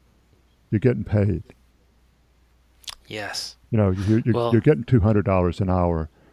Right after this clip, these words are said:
Speaker 1: to stay another couple of hours, which isn't a bad deal. But if it's
Speaker 2: Right.
Speaker 1: you know, so, so I, I would encourage, you know, people, if they really start to feel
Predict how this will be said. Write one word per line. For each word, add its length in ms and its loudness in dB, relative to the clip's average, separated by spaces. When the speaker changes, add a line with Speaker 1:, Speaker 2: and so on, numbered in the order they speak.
Speaker 1:
to 80 0
stay 220 2
another 320 2
couple 320 -2
of 80 -2
hours, 560 -6
which 180 0
isn't 220 4
a 40 2
bad 320 2
deal. 360 -4
But 160 6
if 180 4
it's 160 0
Speaker 2:
Right. 380 2
Speaker 1:
you 60 -2
know, 220 0
so, 400 2
so 320 0
I, 280 2
I 180 2
would 200 6
encourage, 540 4
you 80 -2
know, 380 2
people, 380 4
if 60 -2
they 140 4
really 260 4
start 340 2
to 80 2
feel 600 2